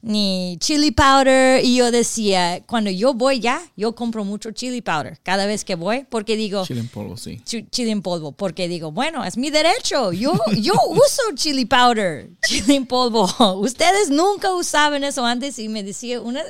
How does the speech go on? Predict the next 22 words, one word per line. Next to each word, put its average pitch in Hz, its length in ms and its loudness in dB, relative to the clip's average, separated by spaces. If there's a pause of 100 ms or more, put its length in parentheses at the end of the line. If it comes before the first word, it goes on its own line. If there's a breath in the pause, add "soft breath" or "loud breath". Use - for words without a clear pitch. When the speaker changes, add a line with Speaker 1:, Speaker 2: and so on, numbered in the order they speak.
(100)
Speaker 1:
otra 277 320 -6
señora 214 320 -4
en 196 120 -8
Central 180 320 -8
Market, 170 280 -8
me 170 140 -10
decía, 156 360 -6 (640 loud breath)
"Es 247 240 2
que 240 160 0
decían 254 1040 -2
los, 208 280 -6
las 208 200 -2
personas 247 520 -2
que 175 120 -4
venían, 180 460 -2 (560 loud breath)
es 226 240 -2
que 208 240 -2
eso 285 420 -2
pelean 208 460 0
contra 202 340 -8
el 175 140 -10
coronavirus. 175 1000 -8